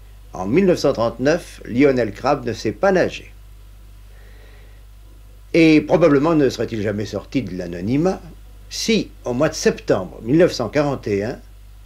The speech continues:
trois pétroliers qui se trouvaient dans le port de Gibraltar n'avaient sombré. Même processus, une énorme explosion,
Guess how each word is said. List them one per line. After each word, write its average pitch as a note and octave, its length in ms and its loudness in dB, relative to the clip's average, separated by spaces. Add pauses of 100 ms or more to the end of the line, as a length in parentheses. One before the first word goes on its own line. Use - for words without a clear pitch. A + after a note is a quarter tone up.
(120)
trois - 360 2
pétroliers C#3+ 520 2
qui A2 120 -10
se C3+ 120 -6
trouvaient A2+ 560 -4
dans G3 100 -12
le F#2+ 140 -10
port G#2 240 -4
de B2+ 80 0
Gibraltar B2+ 800 -4 (340)
n'avaient A2 320 -2
sombré. - 580 -12 (960)
Même E3 220 4
processus, F3 840 -2 (160)
une D#3 160 2
énorme D#3+ 320 2
explosion, D#3+ 560 0